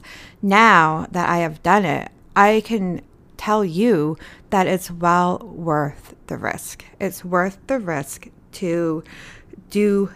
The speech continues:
the things that you need to do to evolve as a person.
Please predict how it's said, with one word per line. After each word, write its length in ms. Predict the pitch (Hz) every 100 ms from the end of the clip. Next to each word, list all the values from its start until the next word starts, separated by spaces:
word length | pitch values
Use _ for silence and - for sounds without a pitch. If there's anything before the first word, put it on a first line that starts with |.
| -
the 100 | 180
things 460 | - 185 180 180
that 260 | - - 147
you 160 | 185 220
need 220 | 240 240
to 100 | 220
do 340 | 190 160 151
to 280 | 147 - 170 160
evolve 540 | 165 - 147 147 147 -
as 300 | 151 143 -
a 140 | - 156
person. 580 | - 151 - - -